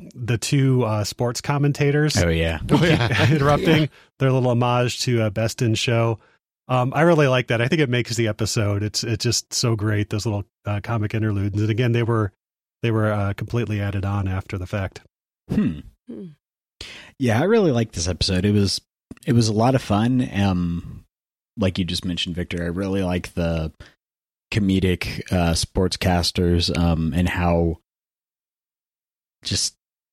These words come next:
Speaker 2: goofy it was. Like,
Speaker 1: Yeah.
Speaker 2: it didn't, really, it didn't feel like it fit in the Stargate universe, uh, because of what we know of the Stargate universe, because it is basically just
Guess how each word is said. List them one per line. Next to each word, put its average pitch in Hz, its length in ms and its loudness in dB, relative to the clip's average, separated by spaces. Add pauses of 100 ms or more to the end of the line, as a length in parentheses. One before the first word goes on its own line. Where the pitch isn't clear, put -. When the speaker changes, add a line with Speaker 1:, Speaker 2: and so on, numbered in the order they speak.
(300)
Speaker 2:
goofy 107 400 2
it 101 100 2
was. 107 460 0 (260)
Like, 120 180 2
Speaker 1:
Yeah. 127 200 4
Speaker 2:
it 104 40 0
didn't, 156 340 2 (800)
really, 127 360 6
it 107 100 4
didn't 113 200 2
feel 107 180 0
like 101 180 0
it - 80 -8
fit - 320 -4
in 92 180 -4
the 85 60 -4
Stargate 85 460 -4
universe, 87 720 -4 (180)
uh, 90 120 -4 (300)
because 90 240 -2
of 80 80 -4
what 85 120 2
we 82 120 0
know 78 160 -2
of 80 80 -2
the 95 80 0
Stargate 104 380 2
universe, 104 500 2
because 98 320 -2
it 95 60 0
is 92 220 2
basically 87 600 0
just 80 360 -4